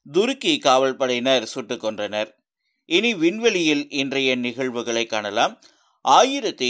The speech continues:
தொள்ளாயிரத்தி எழுபத்தி இரண்டாம் ஆண்டு சந்திரனுக்கு கடைசி முறையாக மனிதரை ஏற்றிச் சென்ற அப்பல்லோ பதினேழு விண்கலம் பாதுகாப்பாக பூமிக்கு திரும்பியது. இரண்டாயிரத்தி பதிமூன்றாம் ஆண்டு கயா என்ற விண்கலத்தை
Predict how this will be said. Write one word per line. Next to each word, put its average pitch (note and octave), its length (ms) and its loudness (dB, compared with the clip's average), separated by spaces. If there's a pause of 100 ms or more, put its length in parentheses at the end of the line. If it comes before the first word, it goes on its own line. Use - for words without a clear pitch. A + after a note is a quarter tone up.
(140)
தொள்ளாயிரத்தி C3+ 720 0
எழுபத்தி D#3+ 540 0
இரண்டாம் B2+ 420 -2
ஆண்டு B2 300 -4
சந்திரனுக்கு E3 720 -4
கடைசி D3+ 480 -2
முறையாக C3+ 480 0
மனிதரை C#3+ 480 -2 (100)
ஏற்றிச் B2+ 380 -4
சென்ற A2+ 420 -2
அப்பல்லோ D#3 560 0
பதினேழு B2+ 500 -2
விண்கலம் A2+ 480 -6
பாதுகாப்பாக B2 800 0
பூமிக்கு B2+ 440 -4
திரும்பியது. G2+ 640 -6 (1300)
இரண்டாயிரத்தி G3 640 4
பதிமூன்றாம் D#3+ 640 0
ஆண்டு C3+ 260 0
கயா D#3 380 2 (120)
என்ற B2 400 -2
விண்கலத்தை C3 640 -4